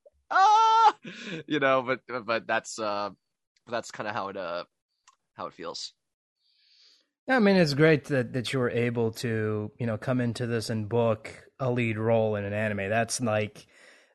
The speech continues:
Speaker 2: because people don't know how hard that is, like, 'cause a
Speaker 1: Yeah.
Speaker 2: lot of people I talk to who are still in, you know, getting into the industry,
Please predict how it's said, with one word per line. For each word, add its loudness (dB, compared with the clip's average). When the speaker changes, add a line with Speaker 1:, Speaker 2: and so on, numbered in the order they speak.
Speaker 2:
because 0
people 8
don't 10
know 10
how 8
hard 6
that 4
is, 4
like, 0
'cause 4
a 2
Speaker 1:
Yeah. 4
Speaker 2:
lot 10
of 4
people 2
I 4
talk 4
to 0
who 0
are 2
still 4
in, 2
you 4
know, 4
getting 4
into 2
the 2
industry, 4